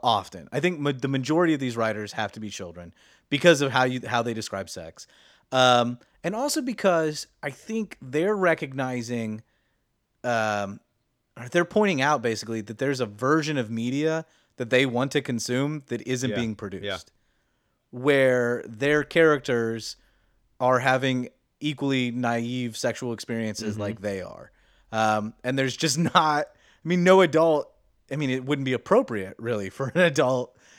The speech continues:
Speaker 1: to go out and publish that.
Speaker 2: Yeah.
Speaker 1: Um, so it's, it's an interesting thing where, like, it seems like fans are filling the void,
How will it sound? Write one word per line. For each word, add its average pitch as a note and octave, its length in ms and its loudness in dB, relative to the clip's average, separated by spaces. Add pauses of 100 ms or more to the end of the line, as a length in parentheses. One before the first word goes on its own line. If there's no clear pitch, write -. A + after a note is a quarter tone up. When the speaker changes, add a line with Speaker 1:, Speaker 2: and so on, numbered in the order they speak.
(160)
Speaker 1:
to D#3+ 120 2
go D3+ 140 8
out C3+ 180 6
and B2+ 100 -4
publish D3 500 2
that. F#2 300 -12 (240)
Speaker 2:
Yeah. A#2 380 0
Speaker 1:
Um, A#2 140 -2
so D#3+ 140 0
it's, D#3 120 0
it's F3+ 240 -2
an F#3+ 80 0
interesting G3+ 420 -2
thing E3+ 200 -2
where, D#3 140 0
like, A#2+ 200 0
it B2 100 -8
seems D#3 240 -4
like A#2+ 400 -2 (460)
fans D3+ 840 0 (120)
are A#2 480 0 (200)
filling C#3 720 -2
the A2+ 160 -2
void, G#2+ 720 -2